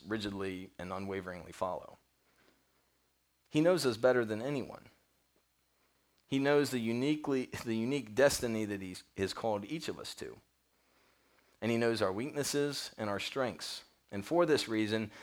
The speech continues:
he allows us to unveil truths about his nature and our own nature through our pursuit of him. And we all move at different speeds.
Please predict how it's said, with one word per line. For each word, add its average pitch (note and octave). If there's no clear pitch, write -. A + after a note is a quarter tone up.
he C3
allows A#2+
us A#2+
to -
unveil B2+
truths C#3+
about G#2
his D#3+
nature G2+
and C3+
our A2
own G3+
nature G#2
through B2+
our A2
pursuit A#2
of G2
him. B2+
And G#2
we A2
all C3+
move A2+
at F2
different F#2
speeds. -